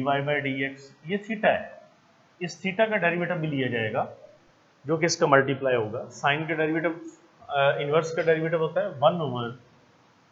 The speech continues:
वन माइनस एक्स स्क्वायर, और इसका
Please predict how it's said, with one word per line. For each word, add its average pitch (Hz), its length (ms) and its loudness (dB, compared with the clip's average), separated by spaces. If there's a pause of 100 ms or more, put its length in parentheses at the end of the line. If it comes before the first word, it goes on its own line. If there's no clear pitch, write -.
(140)
वन 139 180 2
माइनस 113 840 -2 (640)
एक्स 127 200 -4
स्क्वायर, 196 500 -4 (1400)
और 139 480 4
इसका 127 380 -2